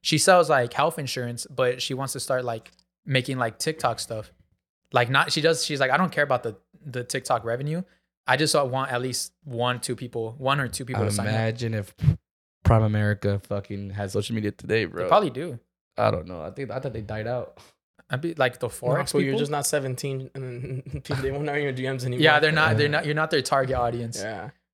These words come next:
Speaker 1: It's like the fucking recruiters that show up to
Speaker 3: To people?
Speaker 1: like poor high schools.
Speaker 3: Yeah.
Speaker 1: All right. We'll do last one. Actually, we'll do one more after this. Yo, I need some advice, porfa.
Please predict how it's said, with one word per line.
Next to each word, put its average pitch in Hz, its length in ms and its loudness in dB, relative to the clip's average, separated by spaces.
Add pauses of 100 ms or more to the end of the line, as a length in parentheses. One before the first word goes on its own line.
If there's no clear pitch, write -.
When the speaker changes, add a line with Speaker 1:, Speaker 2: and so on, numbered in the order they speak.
(120)
Speaker 1:
It's - 80 -4
like 127 100 2
the 120 100 0
fucking 120 540 -2
recruiters 123 520 -4
that 127 120 0
show 120 140 -2
up 110 100 -8
to 113 240 -6 (160)
Speaker 3:
To 160 100 -4
people? 190 280 -2
Speaker 1:
like 123 240 4
poor 123 320 2
high 117 160 -4
schools. 143 420 -8 (460)
Speaker 3:
Yeah. 143 580 2 (920)
Speaker 1:
All 143 60 4
right. 113 280 4 (1300)
We'll 131 160 0
do 139 260 -2
last 120 240 0
one. 107 180 -14 (760)
Actually, 151 180 0
we'll 131 100 0
do 120 80 -4
one 107 160 -8
more 104 80 -8
after 107 180 -14
this. 107 160 -16 (540)
Yo, 175 400 10
I 143 80 2
need 185 180 0
some 175 140 0
advice, 139 420 2
porfa. 120 480 -4